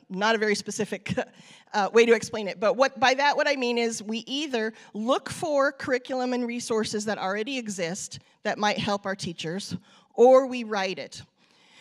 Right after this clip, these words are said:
Now, the problem in Africa is that we need resources that are in the languages we need them in and at the resource level we need them in, and we need them to be culturally appropriate. So American curriculum,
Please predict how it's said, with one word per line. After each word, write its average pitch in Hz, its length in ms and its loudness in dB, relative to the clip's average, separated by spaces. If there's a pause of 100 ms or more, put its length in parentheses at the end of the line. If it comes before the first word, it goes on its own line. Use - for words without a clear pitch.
Now, 220 160 2
the 240 80 0
problem 349 440 0
in 285 100 -2
Africa 233 440 -2
is 233 200 -2
that 208 140 0
we 254 120 -2
need 320 180 -6
resources 262 560 -4
that 220 140 2
are 202 120 0
in 202 120 -2
the 196 100 -4
languages 269 600 -4
we 302 120 -6
need 277 200 -8
them 269 160 -4
in 277 240 -4 (320)
and 226 160 -2
at 214 160 -2
the 202 80 -2
resource 214 580 -6
level 180 280 -6
we 175 140 -10
need 170 220 -10
them 156 160 -10
in, 165 240 -10 (340)
and 214 120 -4
we 240 100 -2
need 262 180 -6
them 277 120 -6
to 285 100 -12
be 233 140 -12
culturally 196 500 -8
appropriate. 175 600 -10 (400)
So 233 320 0
American 302 500 -4
curriculum, 247 600 -4